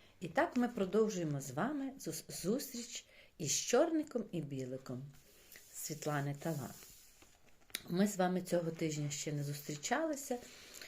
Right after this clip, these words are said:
тому давайте зразу перейдемо до читання. І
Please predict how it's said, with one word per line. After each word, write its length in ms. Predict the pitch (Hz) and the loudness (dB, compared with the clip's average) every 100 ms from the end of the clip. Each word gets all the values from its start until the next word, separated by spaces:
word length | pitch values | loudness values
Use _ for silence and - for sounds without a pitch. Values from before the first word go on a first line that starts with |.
| - | -6
тому 280 | - 190 359 - | 0 2 2 -2
давайте 600 | 190 147 165 262 - 240 - - - - - - - - | 0 2 2 0 -2 -4 -4 -14 -18 -20 -20 -20 -18 -6
зразу 540 | 143 170 233 302 262 | 2 6 8 6 2
перейдемо 720 | - 233 233 226 208 196 190 175 | 2 4 6 4 2 2 0 -2
до 220 | 143 151 | -4 -2
читання. 840 | 165 - 147 - 117 113 113 113 117 - | -2 -4 -6 -4 -4 -4 -8 -12 -14 -18
І 80 | - | -20